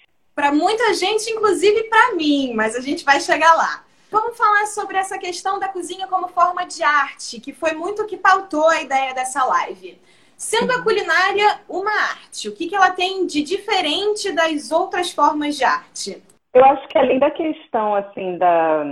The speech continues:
Speaker 2: já, o cozinhar, ele é uma necessidade, né? A gente precisa se alimentar, a gente precisa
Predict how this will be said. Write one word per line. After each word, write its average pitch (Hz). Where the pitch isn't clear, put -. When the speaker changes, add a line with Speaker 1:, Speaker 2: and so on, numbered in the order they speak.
Speaker 2:
já, 190
o 214
cozinhar, 254
ele 277
é 247
uma 262
necessidade, 175
né? 151
A 160
gente 170
precisa 233
se -
alimentar, 185
a 180
gente 180
precisa 190